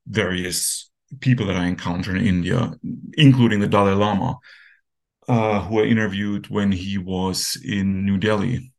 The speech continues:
giving a speech about the spiritual relationship between India and Tibet. So, so I agree with what Daniel said earlier, that, um, well, India is rather dirty. Uh, it's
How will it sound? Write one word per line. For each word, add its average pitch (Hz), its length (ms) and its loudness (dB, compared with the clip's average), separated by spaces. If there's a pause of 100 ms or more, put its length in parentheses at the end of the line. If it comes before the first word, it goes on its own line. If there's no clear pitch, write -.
(160)
giving 110 260 4
a 95 40 2
speech - 500 0
about 92 300 -6
the 92 300 -6
spiritual 110 640 4
relationship 104 640 0
between 95 280 -2
India 104 300 4
and 95 160 2
Tibet. 92 380 -2 (680)
So, 131 720 8 (440)
so 185 120 2
I 180 200 8
agree 190 440 2
with 143 240 -2
what 127 160 0
Daniel 120 300 2
said 117 260 -6
earlier, 123 560 -2 (360)
that, 110 200 -4
um, 101 600 -2 (500)
well, 139 160 4
India 147 360 4
is - 340 -6 (320)
rather 101 320 -2
dirty. 98 580 -2 (100)
Uh, - 180 -6
it's - 280 -14